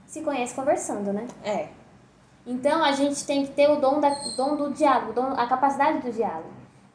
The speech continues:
Speaker 1: Ter a paciência, ter o altruísmo pra ouvir a outra opinião, né? E, às vezes, ass-, assumir que, às vezes, é uma opinião melhor que a minha, né? E a capacidade do diálogo, pra eu
Speaker 2: Uhum.
Speaker 1: conversar,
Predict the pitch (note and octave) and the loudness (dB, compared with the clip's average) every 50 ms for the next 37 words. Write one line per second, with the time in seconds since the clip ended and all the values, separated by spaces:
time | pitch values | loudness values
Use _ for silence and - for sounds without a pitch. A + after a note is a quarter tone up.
0 | - - E4+ F#4 G4 G4 F#4 D#4 D#4 D#4 - C#4 B3+ C4 C#4+ D#4+ D#4+ D#4+ D#4+ D#4 | -8 0 4 4 4 6 4 2 0 0 -2 -4 -4 -2 -2 -2 -2 -2 -2 0
1 | - D#4 D#4 D#4+ D#4 D4+ D4+ D4 C#4+ C#4+ C4+ B3 A3+ G#3+ G#3 G3+ A3 G#3+ G3+ A#3 | 2 4 6 6 6 6 6 4 2 0 0 0 0 -2 -2 -4 -4 -4 2 4
2 | A#3+ A#3 A3+ G#3+ G#3 A#3 D4 E4 E4 D#4 C#4 - B3+ A#3+ A#3+ A#3+ A3+ G#3+ G#3 G3 | 4 6 4 4 2 0 2 4 6 6 4 4 0 -2 -2 -4 -6 -4 -4 -4
3 | F#3 F#3+ G#3 C4 D#4+ D#4+ - - - - _ _ _ _ - G#3+ G#3+ A3+ B3 C4+ | -2 -2 -2 -2 -4 -4 -10 -14 -20 -20 _ _ _ _ -16 -8 -4 -2 0 0
4 | C4+ B3+ B3+ B3 A#3+ A#3 A#3 B3+ B3 A#3+ B3+ A#3+ - - - - - _ - - | 2 4 4 4 4 4 4 4 4 4 4 0 -2 -4 -8 -14 -20 _ -10 -8
5 | A3+ A#3+ - - - - - - - - D#4 D4 D4+ F4+ F4+ F4 C4+ A#3+ G#3+ G3+ | -6 -6 -6 -8 -6 -4 -4 -4 -2 -2 -4 -2 -2 -2 2 4 4 4 4 2
6 | G#3+ G#3+ A3 G#3+ G#3+ G#3 B3+ A#3+ A#3 G#3+ G#3 G3+ F#3+ F#3+ G3 A3 A3 A3 G#3 G#3 | 0 0 0 0 0 2 2 2 2 4 4 2 2 2 2 2 4 6 6 4
7 | G#3 G#3 A#3 A3 G#3 G3+ A3 D4+ G4+ G#4 C4+ A3+ A#3 D4+ - - - - - - | 4 2 0 0 0 -2 -2 -2 -4 -4 -4 -6 -6 -6 -10 -14 -18 -20 -20 -20
8 | _ _ _ _ _ _ _ _ _ _ _ - A4 A#4+ A4+ G4+ E4 E4 D#4+ D#4 | _ _ _ _ _ _ _ _ _ _ _ -8 -6 -2 2 2 2 4 4 4
9 | D4+ C#4+ C#4+ C#4 C#4 D#4 G4 G4+ F#4 F4+ F#4 F#4+ D#4 A3+ G#3 G3+ - C#4 D4+ D4+ | 4 4 2 2 2 2 4 4 6 6 6 4 4 0 -4 -4 0 0 2 4
10 | E4+ F#4 F4 F#4 F#4+ F#4+ G4+ D#4 D#4+ E4+ F#4 F#4 - | 4 4 4 6 4 4 2 0 -2 -2 -2 -6 -8